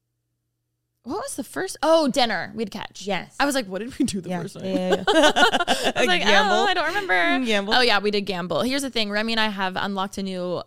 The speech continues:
Speaker 1: uh,
Speaker 2: Passion.
Speaker 1: passion,
Speaker 2: Hobby.
Speaker 1: hobby. I love the blackjack tables.
Speaker 2: We love to gamble.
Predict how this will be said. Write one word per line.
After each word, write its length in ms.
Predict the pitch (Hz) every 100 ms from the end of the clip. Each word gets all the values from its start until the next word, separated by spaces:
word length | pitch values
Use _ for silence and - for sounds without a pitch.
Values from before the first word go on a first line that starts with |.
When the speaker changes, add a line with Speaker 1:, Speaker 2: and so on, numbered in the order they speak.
| -
Speaker 1:
uh, 340 | 175 110 90 - _ _ _ _ _ _ _ _ _ _ _ _ _ _
Speaker 2:
Passion. 520 | - 175 160 180 185 - -
Speaker 1:
passion, 300 | 254 254 240
Speaker 2:
Hobby. 560 | 190 175 190 185 185 180
Speaker 1:
hobby. 760 | 190 214 214 202 185 156 165 170 _ _ _ _ _ _ _ _ -
I 120 | 285
love 240 | 320 208
the 40 | 208
blackjack 440 | 208 311 - 233
tables. 560 | - 185 170 165 - _ -
Speaker 2:
We 260 | 208 247
love 380 | 254 185 185 180
to 100 | -
gamble. 540 | 165 92 - - -